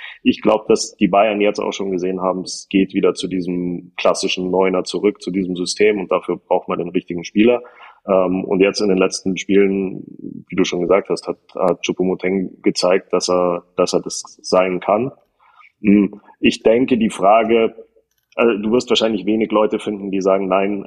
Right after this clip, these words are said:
äh, jetzt mit ihm sollte man jetzt nicht den Vertrag verlängern. Er war bis jetzt einfach ein, ein, ein super Deal für das Geld, äh, das er bekommen hat, vor allem auch für den Charakter, den er einbringt in der Mannschaft. Er hat sich nie, ähm,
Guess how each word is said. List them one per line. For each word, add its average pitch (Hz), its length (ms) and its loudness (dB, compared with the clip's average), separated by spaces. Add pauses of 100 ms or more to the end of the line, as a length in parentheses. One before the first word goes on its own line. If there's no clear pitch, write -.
äh, 92 300 2
jetzt 95 320 0
mit 95 180 -8
ihm 98 200 -8
sollte 95 240 0
man 90 180 -4
jetzt 90 180 -6
nicht 98 160 -6
den 90 120 -6
Vertrag - 360 -2
verlängern. 82 680 -6
Er 95 160 0
war 98 200 4
bis 98 140 0
jetzt 101 220 0
einfach 101 400 -2 (120)
ein, 98 200 -4 (120)
ein, 101 140 -4 (140)
ein 110 60 0
super 110 300 4
Deal 135 400 4 (220)
für - 80 -2
das 98 160 2
Geld, 104 280 2 (220)
äh, 101 340 2 (760)
das 101 180 2
er 104 60 2
bekommen 120 460 0
hat, 127 340 -2 (140)
vor 101 140 2
allem 98 160 0
auch 95 140 -2
für - 80 -4
den 98 140 0
Charakter, 104 400 0
den 107 120 -2
er 101 140 2
einbringt 110 500 -2
in - 120 -6
der 98 80 0
Mannschaft. 113 580 -2
Er 90 120 0
hat 98 120 0
sich 98 200 -6
nie, 107 420 -2 (320)
ähm, 95 640 0